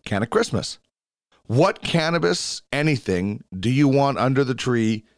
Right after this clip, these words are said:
on December twenty-fifth? Or maybe you're, get to open one gift on Christmas Eve. We used to do that in our family. And I would always be disappointed when it was a sucky gift.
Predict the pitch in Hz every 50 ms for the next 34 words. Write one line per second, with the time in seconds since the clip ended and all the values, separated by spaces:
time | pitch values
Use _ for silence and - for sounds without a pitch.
0 | _ _ _ _ _ _ _ _ _ _ _ _ _ _ _ _ _ _ _ _
1 | _ - 117 123 120 110 113 - - 123 113 110 110 - 113 113 107 104 - 98
2 | 76 - - _ _ _ _ _ _ _ _ _ _ _ _ _ _ _ _ _
3 | _ _ _ _ _ _ _ _ _ _ 147 147 147 143 143 143 151 147 156 156
4 | 156 151 143 143 143 135 131 131 127 131 127 123 123 123 123 120 117 117 117 110
5 | - _ _ _ _ _ _ _ _ _ _ _ _ _ _ _ _ _ _ _
6 | _ _ _ _ _ - 117 - 135 120 - 107 101 98 98 98 95 92 80 123
7 | 170 - - - - _ _ _ _ _ _ _ _ _ _ _ _ _ _ _
8 | _ _ - 85 80 - 95 - - 85 82 - 110 135 117 107 104 104 - -
9 | 90 101 113 113 120 87 87 101 104 110 107 139 127 120 120 131 156 - _ _
10 | _ _ _ _ _ _ _ _ _ _ _ _ _ _ _ - 104 104 101 101
11 | 107 107 113 98 104 101 98 98 98 117 113 98 117 - - 120 104 - 123 117
12 | 110 110 107 104 101 98 98 95 92 87 85 - - - - - - - 110 104
13 | - - - 123 120 113 - 95 95 113 143 - - -